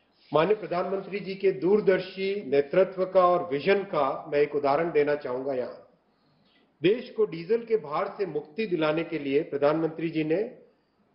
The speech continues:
दो हज़ार चौदह से रेलवे इलेक्ट्रिफिकेशन पर बहुत जोर दिया।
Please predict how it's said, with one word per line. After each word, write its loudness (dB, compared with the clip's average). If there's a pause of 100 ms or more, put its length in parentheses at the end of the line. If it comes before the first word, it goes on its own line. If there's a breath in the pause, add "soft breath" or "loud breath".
(200)
दो 6
हज़ार 6
चौदह 2
से 2
रेलवे 0
इलेक्ट्रिफिकेशन -4
पर 2
बहुत 8
जोर 0
दिया। -12